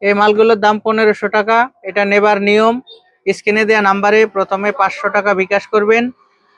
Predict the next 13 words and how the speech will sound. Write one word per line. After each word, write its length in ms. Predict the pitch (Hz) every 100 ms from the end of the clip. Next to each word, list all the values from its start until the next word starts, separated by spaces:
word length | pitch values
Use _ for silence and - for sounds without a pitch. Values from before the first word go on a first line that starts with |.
| 165
নাম 200 | 190 196
ঠিকানা 380 | 196 196 202 202
লেখায় 340 | 196 208 208
দিবেন। 380 | 214 226 247 254 _ _ _ _
সারা 300 | - 196 208
বাংলাদেশে 640 | 190 202 214 202 196 220 214
আমরা 300 | 196 208 202
যে 160 | 185
কোনো 260 | 190 202 196
জায়গায় 320 | 190 185 214
মালগুলো 420 | 196 185 180 180
পাঠিয়ে 320 | 170 165 180
দিব। 300 | 180 196 226